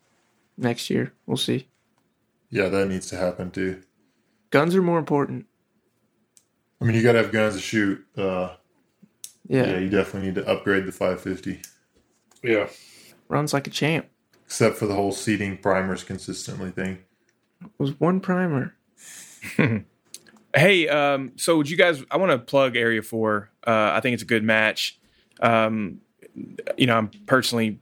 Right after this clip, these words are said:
Speaker 4: friends with Chad, and so I know Chad wants to make this match a spectacle. I mean, not a spectacle, but he wants to make it an event.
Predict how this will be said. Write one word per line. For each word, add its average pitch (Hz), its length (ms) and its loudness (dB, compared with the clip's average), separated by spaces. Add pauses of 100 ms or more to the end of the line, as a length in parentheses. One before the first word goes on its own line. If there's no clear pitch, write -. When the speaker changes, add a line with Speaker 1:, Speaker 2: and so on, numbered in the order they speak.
(220)
Speaker 4:
friends 120 220 2
with 104 100 -6
Chad, 107 480 2
and 107 200 -4 (640)
so 113 440 2
I 113 60 0
know 123 140 2
Chad 120 280 2
wants 113 240 -2
to 110 100 -4
make 110 240 2
this 104 180 -4
match 107 400 0 (420)
a 123 60 -6
spectacle. 117 580 2
I 113 60 2
mean, 117 100 0
not 113 120 4
a 104 40 -8
spectacle, 107 460 -2
but 107 80 0
he 123 80 4
wants 120 220 0
to 113 60 -6
make 110 200 0
it 104 60 -4
an 98 100 -4
event. 95 420 -4